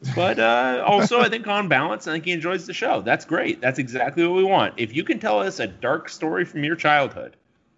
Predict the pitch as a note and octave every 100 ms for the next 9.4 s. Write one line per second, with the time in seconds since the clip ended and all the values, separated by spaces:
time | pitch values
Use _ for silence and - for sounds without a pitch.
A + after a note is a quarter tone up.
0 | _ C3 D#3 F3+ F#3+ E3 - _ B2+ B2+
1 | D3 D#3+ D#3 E3 E3 D#3 D3+ C#3+ C#3+ -
2 | G3+ G3+ - _ _ _ - C3+ D3 D3
3 | C#3+ C3+ B2 A#2 G#2+ - F2+ D#2 - _
4 | A#2 G2+ F#2+ F#2 A2 G2+ F#2 G#2 F#2+ F2+
5 | D#2+ - - G#2 - A2+ F#2+ F#2 F#2 -
6 | F#2+ D#2+ C#2 - _ _ F#2 D#2+ - _
7 | _ _ _ C3+ D3 G#3+ C3+ - - G#2+
8 | B2+ C#3 E3 E3+ D#3 D3+ G2+ F2+ A#2 D#3+
9 | F3+ E3 B2+ B2+